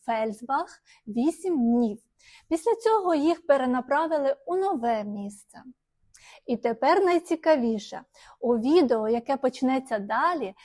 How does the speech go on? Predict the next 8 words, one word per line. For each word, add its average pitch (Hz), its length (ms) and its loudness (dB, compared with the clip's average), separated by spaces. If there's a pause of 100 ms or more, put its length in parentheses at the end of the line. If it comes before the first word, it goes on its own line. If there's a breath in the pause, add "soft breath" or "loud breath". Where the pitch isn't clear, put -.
(220 loud breath)
ви 247 140 2
побачите 269 840 0
реальні 320 640 0
кадри 220 640 -6
з - 100 -18
табору, 233 720 -2 (440 loud breath)
умови 349 380 4
проживання, 254 1000 0